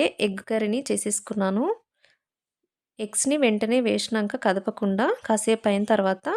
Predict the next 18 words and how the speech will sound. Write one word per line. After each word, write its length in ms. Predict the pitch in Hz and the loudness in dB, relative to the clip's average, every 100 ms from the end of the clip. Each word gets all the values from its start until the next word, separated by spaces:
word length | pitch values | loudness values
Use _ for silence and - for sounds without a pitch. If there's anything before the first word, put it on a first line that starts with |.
| 466 _ _ | -6 _ _
కదిపితే 420 | 214 196 196 - 294 | -6 -6 -6 -6 -4
మనకు 340 | 311 220 - 294 | -2 -2 -2 0
మరి 300 | 233 214 349 427 _ - - _ - | 0 2 0 -2 _ -20 -20 _ -8
ఇలా 180 | 214 262 | -4 -4
చిన్న 240 | - 233 | -2 -2
చిన్న 240 | 226 247 240 | -2 -2 -2
ముక్కల్లాగా 680 | 220 - 220 208 202 262 330 | -2 -2 -2 0 0 0 -2
కాకుండా 480 | - 208 208 202 220 | 0 -2 -2 -2 0
ఉంటుంది. 480 | 202 190 196 202 381 - _ _ _ | -2 -4 -4 -2 -2 -4 _ _ _
నాకైతే 440 | 220 214 214 214 269 | -6 -2 -2 2 4
ఇలా 140 | 233 | 4
పెద్దగా 460 | 220 202 180 196 220 | 2 2 2 0 2
ఉంటేనే 400 | 214 196 196 202 214 | 0 0 0 0 0
ఇష్టము. 400 | - - 190 320 - _ _ - _ _ - | 0 -2 -2 -2 -4 _ _ -20 _ _ -4
కర్రీ 260 | 226 233 | -2 2
అయితే 260 | 262 208 285 | 0 2 0
కంప్లీట్ 440 | 294 226 208 220 214 | 2 2 2 2 2
అయిపోయింది. 600 | 185 196 196 190 196 | 2 0 0 2 0